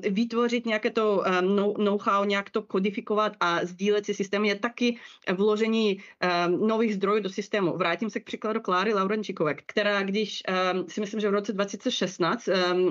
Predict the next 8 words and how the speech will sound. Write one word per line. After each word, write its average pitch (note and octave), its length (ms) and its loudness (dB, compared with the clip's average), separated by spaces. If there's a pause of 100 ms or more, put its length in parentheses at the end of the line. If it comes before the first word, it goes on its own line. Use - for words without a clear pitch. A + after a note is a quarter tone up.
(100)
proběhla G3 360 0
ta F#3 120 0
změna F#3+ 560 2 (240)
vzdělávacího F#3+ 640 0
zákonu, F3+ 600 2 (320)
eh, F#3 260 2
která G#3+ 440 0
umožnila G#3 1000 -2